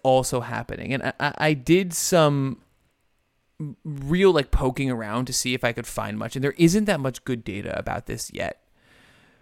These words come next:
But m-, my read is that also what you're getting is millennials, which is the biggest generation in American society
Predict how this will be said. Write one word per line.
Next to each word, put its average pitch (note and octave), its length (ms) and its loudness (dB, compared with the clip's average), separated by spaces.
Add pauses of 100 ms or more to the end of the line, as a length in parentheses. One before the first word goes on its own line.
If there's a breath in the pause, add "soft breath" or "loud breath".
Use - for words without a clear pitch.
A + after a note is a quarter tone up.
(500 loud breath)
But F#3 200 4
m-, F3 80 0 (120)
my F#3 260 4
read F3 580 2
is A#2+ 220 -6
that B2 260 -2
also D#3+ 340 4
what C#3 100 0
you're A#2+ 120 -6
getting F2 560 -12 (100)
is B2 580 -4
millennials, A#2+ 680 -2
which D3+ 140 -10
is - 340 -16
the B2 160 -10
biggest C3+ 380 0
generation G#2+ 760 -6 (120)
in A2+ 120 -4
American G#2+ 640 -6
society - 640 -10